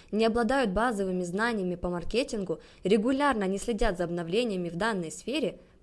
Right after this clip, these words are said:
получается не очень хорошо. Или вообще не получается, потому что учесть нужно много нюансов. Как правильно поступить? Конечно,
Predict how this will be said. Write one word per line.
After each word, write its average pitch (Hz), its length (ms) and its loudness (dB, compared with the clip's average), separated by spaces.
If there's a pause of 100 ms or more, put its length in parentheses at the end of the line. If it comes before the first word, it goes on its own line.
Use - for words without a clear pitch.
получается 294 680 -4 (260)
не 277 160 -8
очень 226 300 -8
хорошо. 156 500 -10 (320)
Или 415 160 4
вообще 180 300 2
не 175 100 -2
получается, 165 800 -6 (180)
потому 180 320 -2
что 170 220 -4
учесть 190 420 -2
нужно 170 400 -6
много 190 460 -2
нюансов. 160 560 -8 (140)
Как 294 220 2
правильно 214 380 2
поступить? - 600 -6 (460)
Конечно, 233 480 0